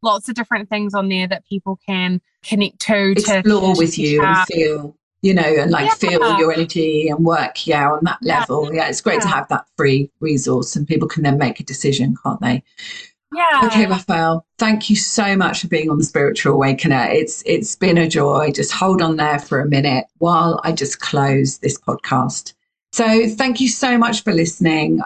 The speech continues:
Speaker 2: I've really, really enjoyed this episode. If you have a spiritual awakening experience or story that you wish to share with my listeners and my audience,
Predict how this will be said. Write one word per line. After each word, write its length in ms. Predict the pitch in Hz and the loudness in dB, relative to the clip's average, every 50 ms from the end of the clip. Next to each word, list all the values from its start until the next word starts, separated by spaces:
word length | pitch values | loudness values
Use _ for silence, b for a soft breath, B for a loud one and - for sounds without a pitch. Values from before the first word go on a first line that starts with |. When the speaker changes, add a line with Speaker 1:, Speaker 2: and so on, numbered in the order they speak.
| - - | -4 -2
Speaker 2:
I've 300 | 170 175 175 175 175 175 - | -2 0 0 0 -2 -2 -2
really, 480 | 180 180 196 202 208 208 202 202 190 185 | 0 2 4 4 4 4 4 2 2 2
really 300 | 175 175 175 170 160 160 | 2 2 2 2 2 2
enjoyed 460 | 156 - - 156 143 143 156 - - | 0 -2 -2 0 0 0 0 -2 -4
this 200 | 151 143 - - - | -4 -6 -6 -6 -6
episode. 840 | 151 165 - - - - 156 143 143 143 151 151 151 147 - - - _ _ _ _ _ _ _ _ _ _ - | -8 -8 -6 -8 -6 -2 0 0 0 2 2 2 0 0 -2 -6 -12 _ _ _ _ _ _ _ _ _ _ 2
If 180 | 220 214 214 | 2 2 4
you 380 | 214 208 233 240 247 254 254 240 | 6 6 6 8 6 6 6 4
have 480 | 208 - 202 190 185 180 180 208 - _ - | 4 2 2 0 0 0 -2 -4 -6 _ -6
a 60 | 196 | -6
spiritual 520 | - - - 196 170 170 - - - 175 160 | -4 0 0 2 2 2 0 0 2 2 2
awakening 600 | 160 165 160 160 - - 165 156 147 147 143 143 _ - | 2 2 0 0 0 0 2 2 2 2 0 -2 _ -6
experience 720 | - 214 - - - 233 233 233 226 226 220 214 - - | -6 -4 -4 -2 0 2 4 4 6 6 6 4 4 2
or 60 | - 143 | -2 -4
story 800 | - - - - 208 208 202 202 196 190 185 180 180 185 _ _ _ _ _ _ _ - | -4 -4 -2 0 2 2 4 4 2 2 2 0 -2 -4 _ _ _ _ _ _ _ -4
that 140 | 190 185 | 0 2
you 160 | 208 208 214 208 | 6 6 6 6
wish 340 | 214 247 254 247 214 - - | 6 4 4 2 2 0 -2
to 80 | - | -2
share 580 | 214 208 - - 202 175 170 170 165 165 165 165 - | -2 -2 0 0 0 0 0 0 0 0 -2 -2 -2
with 160 | 160 165 165 | -2 -2 0
my 260 | 175 170 175 175 170 | 2 2 2 2 2
listeners 500 | 151 151 - - - - 139 135 139 - | 0 0 -4 -4 -2 0 0 2 0 0
and 120 | 143 147 151 | 0 -2 -2
my 200 | 151 165 160 156 | 0 -2 0 0
audience, 720 | 147 143 143 - - 139 135 135 135 - - - - | -2 -4 -4 -6 -6 -2 0 0 0 -2 -4 -8 -14